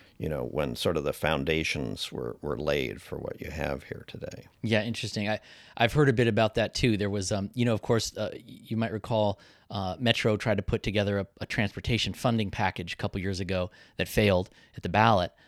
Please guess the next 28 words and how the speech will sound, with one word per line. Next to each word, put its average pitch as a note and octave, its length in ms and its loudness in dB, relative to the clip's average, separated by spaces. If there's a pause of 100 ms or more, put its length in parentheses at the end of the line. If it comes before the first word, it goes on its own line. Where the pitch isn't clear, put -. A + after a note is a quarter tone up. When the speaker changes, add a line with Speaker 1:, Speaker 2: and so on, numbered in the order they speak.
(180)
Speaker 2:
Uh, F2+ 220 -2
and G2 140 0
I, F#2 140 0
I G2 80 -2
was F#2+ 180 -4
able G2+ 200 0
to G2 180 -4
read, G#2 460 0
uh, F2+ 240 -6
the F2+ 100 -8
people G#2 220 -2
that - 120 -4
put - 140 -2
that G#2 140 0
together G2 560 0
had F#2+ 200 -6
created F#2 400 0
sort F#2+ 180 -4
of F2+ 60 -6
an F#2+ 60 -2
autopsy F#2 480 -2
about F2+ 220 -4
sort F2 160 -6
of, F2+ 60 -6
like, F2+ 140 -6
what F#2+ 180 -2
went F#2 160 -4
wrong. F2+ 360 0